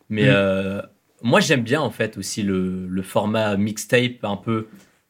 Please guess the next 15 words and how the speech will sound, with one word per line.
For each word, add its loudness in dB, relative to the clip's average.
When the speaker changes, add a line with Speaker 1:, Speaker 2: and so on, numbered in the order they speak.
Speaker 1:
qui -6
est 0
assez 0
long, 2
mais -4
qui -4
est -6
très 0
varié 2
et -12
qui -16
te -20
permet -2
de, -4
de, -4